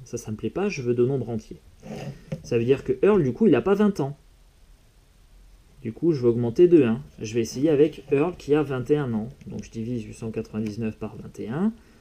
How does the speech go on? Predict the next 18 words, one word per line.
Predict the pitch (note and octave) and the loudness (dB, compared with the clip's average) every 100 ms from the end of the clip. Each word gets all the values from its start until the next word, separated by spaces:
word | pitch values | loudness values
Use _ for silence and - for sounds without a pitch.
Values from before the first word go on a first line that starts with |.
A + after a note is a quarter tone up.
| - | -16
On | A2 | -8
n'est | A2 | -6
pas | - | -4
encore | A#2 A2+ D3 | -6 -2 -4
sur | - B2 | -4 -4
un | B2 | 0
nombre | D3+ D#3 | 0 2
entier. | G3 - C3+ - - - - _ - | 0 2 0 -2 -8 -20 -20 _ -16
Donc, | G#2 | -12
ça | - C#3+ | -6 -4
marche | F3 - | -4 -6
pas. | A2+ A#2 - - _ - - - - - - - | -8 -8 -14 -20 _ -20 -20 -20 -20 -20 -16 -2
Et | B2+ | -2
je | B2 | 0
continue | C3+ B2 C#3 | -6 -2 -4
comme | C3 A2+ | -2 -2
ça, | A2 F3+ | -2 0
j'augmente. | F#3 D3+ A#2+ A2+ A#2+ | 2 2 0 -4 -6